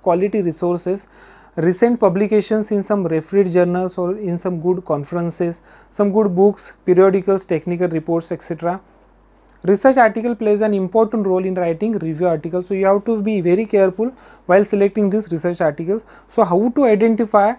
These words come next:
the research articles, those are published in refereed journal? For that, I would like to show you a small tutorial. See, here you can search for the research article that you are about to involve in writing your literature review.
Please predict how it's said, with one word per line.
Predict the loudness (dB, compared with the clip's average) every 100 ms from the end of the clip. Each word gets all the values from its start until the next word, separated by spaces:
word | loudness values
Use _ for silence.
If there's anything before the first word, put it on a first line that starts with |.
| _ _ -6
the | -2
research | 0 0 2
articles, | 0 0 0 0 0
those | 0 2
are | 2 2
published | -2 -6 -2 -2 -2
in | -6
refereed | -4 -4 0 0 0
journal? | -2 -2 -4
For | -4
that, | 2 2 2
I | -2
would | -2
like | -2 -4 -4
to | -6
show | -2 -4
you | -4 -6 -12 -20 _ -18
a |
small | -8 -4 -2
tutorial. | -4 -4 -2 -2 -2 -6 _ _ _ _ _
See, | -14 -6 0
here | 4 4
you | 4
can | 0 0
search | 0 -2
for | -2 -2
the | -2
research | -4 -4 0
article | 2 0 -2 -2 -4 -8 -6
that | -4 0
you | 2
are | 4
about | 4 4 2 0
to |
involve | 0 2 4 2 0 _ _ _
in | -4
writing | 0 0 0 -2
your | 2 2 0
literature | -4 -2 0 2 0
review. | 0 -2 -4